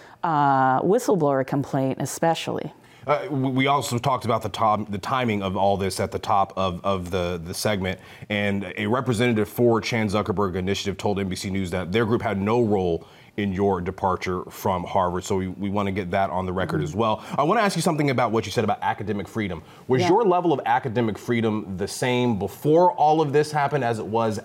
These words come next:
Speaker 2: after?
Speaker 1: Absolutely not. I, a-, at the beginning, I was, um, uh, treated like the golden goose. I was allowed to run my research project. I was allowed to hire who I wanted to hire.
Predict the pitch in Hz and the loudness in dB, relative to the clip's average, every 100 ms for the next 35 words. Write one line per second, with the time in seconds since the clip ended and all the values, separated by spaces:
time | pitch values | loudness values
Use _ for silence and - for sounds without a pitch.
0 | - 110 - 143 147 - - - - - | 0 0 0 -2 -4 -6 -20 -20 -20 -20
1 | - _ _ 220 220 208 214 185 175 151 | -20 _ _ -2 -2 2 2 4 4 4
2 | 131 - 196 202 214 214 214 - 208 208 | 2 0 0 2 4 4 2 2 0 2
3 | 208 226 254 277 285 277 - 196 202 208 | 4 4 4 4 4 2 2 4 6 6
4 | 190 185 185 180 - - 180 160 160 151 | 6 6 6 2 -4 0 4 4 4 2
5 | 151 - _ _ - - - - 240 226 | 0 -6 _ _ -2 0 0 2 4 4
6 | 208 185 185 175 170 165 160 147 139 143 | 4 0 2 2 4 4 4 4 4 4
7 | 156 160 156 165 170 165 165 180 156 165 | 2 2 2 4 4 4 2 2 2 4
8 | 175 170 180 196 208 202 - 202 196 202 | 4 4 4 4 4 2 2 2 4 4
9 | 180 180 151 151 156 156 147 139 180 185 | 4 4 2 4 2 2 2 0 2 4
10 | 185 190 175 170 170 170 170 165 165 160 | 6 6 4 4 4 4 2 2 4 4
11 | 160 | 2